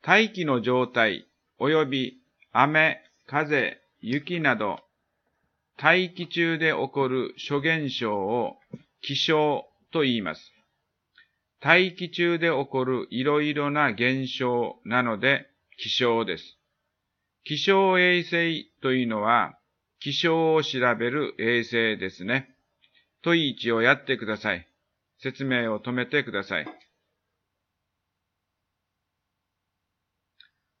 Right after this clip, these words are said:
ある場所のある時刻の気象状態、気温、湿度、風、雲量などを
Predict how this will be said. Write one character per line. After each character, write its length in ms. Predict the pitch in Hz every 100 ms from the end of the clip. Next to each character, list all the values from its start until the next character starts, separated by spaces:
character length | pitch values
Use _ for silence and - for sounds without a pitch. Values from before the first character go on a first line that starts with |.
| _
あ 120 | 160
る 140 | 202 233
場 160 | 180
所 180 | 139 139
の 300 | 120 117 101 - -
あ 160 | 156
る 180 | 202 196
時 180 | 123 123
刻 320 | 139 135 -
の 320 | 117 127 123 - _ _ _
気 120 | - 123
象 380 | 151 143 139
状 260 | 127 127 123
態、 420 | 120 113 110 - _ _ _ _ _ _ _ -
気 180 | 143 160
温、 420 | 160 160 151 - _ _ _
湿 400 | - - - 170
度、 340 | 147 104 - _ _ _
風、 500 | - 165 151 131 90 - _ _
雲 320 | - 151 156
量 500 | 147 147 143 135 - -
な 240 | 110 139
ど 180 | 143 135
を 300 | 131 143 92